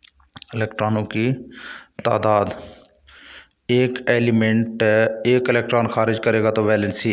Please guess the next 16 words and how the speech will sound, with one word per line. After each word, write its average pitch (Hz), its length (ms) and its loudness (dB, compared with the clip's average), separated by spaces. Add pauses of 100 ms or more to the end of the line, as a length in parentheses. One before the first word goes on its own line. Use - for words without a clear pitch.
एक 113 220 -2
है, 107 200 2
दो 104 220 0
खारिज 101 340 -2
करेगा 101 340 0
तो 101 140 -2
वैलेंसी 101 480 -2
दो 101 240 0
है, 107 180 0 (720)
तीन 117 200 0
खारिज 107 420 0
करेगा 104 280 0
तो 104 140 -2
वैलेंसी 101 580 0 (320)
थ्री 107 200 -2
है। 95 160 -2